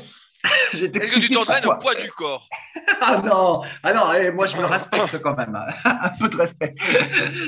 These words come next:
Speaker 1: Et donc en fait là, je, finalement j'ai pris quelques semaines de vacances, on va dire vacances télétravail, euh, à l'étranger parce que ça,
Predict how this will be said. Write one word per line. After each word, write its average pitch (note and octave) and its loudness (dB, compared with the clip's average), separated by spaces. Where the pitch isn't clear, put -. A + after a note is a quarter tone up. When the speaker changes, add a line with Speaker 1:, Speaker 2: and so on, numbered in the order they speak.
Speaker 1:
Et A3 0
donc C#4 2
en G3+ -2
fait B3+ 0
là, A3 0
je, F3+ 0
finalement G3+ -4
j'ai D3 -10
pris - -16
quelques D3 -4
semaines F3+ 0
de C#3 -2
vacances, D3+ -4
on A2+ -10
va A2 -8
dire A2+ -6
vacances D3+ -2
télétravail, D3 0
euh, G2 -6
à E3 4
l'étranger D#3 2
parce C3+ -6
que B2 -18
ça, G#2+ -4